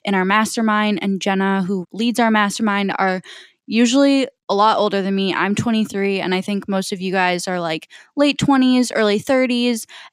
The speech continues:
And really, it seems like you guys have your shit together a lot more than me. And, like, I think one thing that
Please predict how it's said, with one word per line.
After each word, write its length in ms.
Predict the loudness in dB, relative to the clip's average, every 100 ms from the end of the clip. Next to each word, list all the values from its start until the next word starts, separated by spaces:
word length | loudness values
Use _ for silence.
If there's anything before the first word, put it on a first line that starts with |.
| -2
And 400 | 0 2 0 -4 -10
really, 560 | 0 2 4 4 2 -2 _
it 120 | -4
seems 300 | 2 4 4
like 180 | 4 0
you 120 | 0
guys 240 | 2 2 0
have 180 | -4 -4
your 80 |
shit 220 | -2 -4 -4
together 340 | -4 -2 0
a 120 | 0
lot 260 | 0 0 0
more 160 | -4
than 100 | -4
me. 160 | -8 -10 -2
And, 140 | 0
like, 260 | 2 0 -4 -20 -20 -8
I 80 | -2
think 240 | 0 0 -4
one 320 | -2 2 2
thing 300 | 2 0 0
that 240 | 0 0